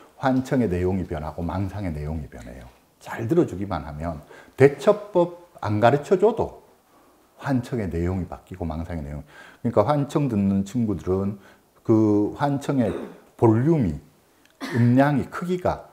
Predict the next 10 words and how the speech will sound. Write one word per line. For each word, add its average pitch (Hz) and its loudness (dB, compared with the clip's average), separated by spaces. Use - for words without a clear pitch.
십 - -16
분의 254 4
일로 135 4
줄어든다 82 -6
이런 98 -4
말 76 -6
하거든요. - -16
잘 135 -4
들어주기만 76 4
해도. - -16